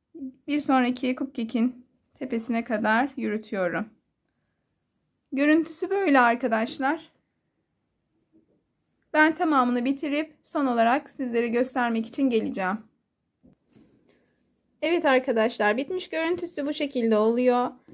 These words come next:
Dilediğiniz gibi yeleklerde, hırkalarda kullanabilirsiniz. Boncukların rengini farklı renklerle yapabilirsiniz. Şu aradaki, e, kısmı uzatabilirsiniz. Aralıklı yapabilirsiniz. İki ya da üç sıra,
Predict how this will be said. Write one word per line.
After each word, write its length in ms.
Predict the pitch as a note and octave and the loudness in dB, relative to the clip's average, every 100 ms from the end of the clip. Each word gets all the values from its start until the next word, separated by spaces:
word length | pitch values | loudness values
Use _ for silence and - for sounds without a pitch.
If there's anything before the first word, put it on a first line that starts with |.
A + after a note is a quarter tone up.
| - _ | -20 _
Dilediğiniz 560 | C4 C#4+ C#4 C#4 C#4+ C#4 | -4 -2 0 2 0 0
gibi 180 | B3+ B3+ | -2 0
yeleklerde, 640 | C4 C4 C4 C4 C4 C4 | 4 4 2 0 2 4
hırkalarda 600 | C4+ C4+ C4+ B3+ B3 B3+ | 4 2 2 4 4 2
kullanabilirsiniz. 1000 | C4 C4 B3 B3 B3 B3+ B3+ C4+ B3+ B3+ | 0 0 0 0 2 2 2 2 2 2
Boncukların 540 | A#3+ A3+ A3+ A3+ A#3 B3 | 2 0 0 -2 2 4
rengini 540 | B3 B3 B3+ B3 B3+ | 4 4 4 4 4
farklı 360 | B3 A3+ B3 A#3+ | 2 2 2 2
renklerle 520 | A#3 B3+ A#3+ A#3 A#3+ | 0 0 2 4 2
yapabilirsiniz. 960 | A#3+ A#3+ A#3 A#3+ B3 B3+ B3 A#3 B3 - _ _ _ | 2 0 0 4 4 2 -2 -2 -4 -8 _ _ _
Şu 140 | - | -2
aradaki, 680 | - A3+ A3+ B3+ - C#4 C#4+ _ _ _ | 2 4 4 2 0 -2 -2 _ _ _
e, 480 | - A3 A3+ A3 A3+ | -4 0 2 2 2
kısmı 320 | C#4+ C4+ C4 | -2 -4 0
uzatabilirsiniz. 1040 | B3 B3 B3 B3 A#3+ A#3+ C4+ - B3 A#3+ - | 2 2 2 0 2 2 2 0 -2 -2 0
Aralıklı 440 | A3 G#3+ A3+ B3+ | 2 2 2 4
yapabilirsiniz. 920 | B3 B3 B3+ B3 B3 B3+ - A3+ A#3 | 4 2 0 2 2 2 -4 -6 -6
İki 240 | B3 A#3+ A#3 | -8 -6 -2
ya 140 | A3+ | 2
da 120 | A3 | 2
üç 220 | G#3+ A3+ - | 2 -2 -8
sıra, 480 | - A#3 A3+ A#3 | -6 0 0 0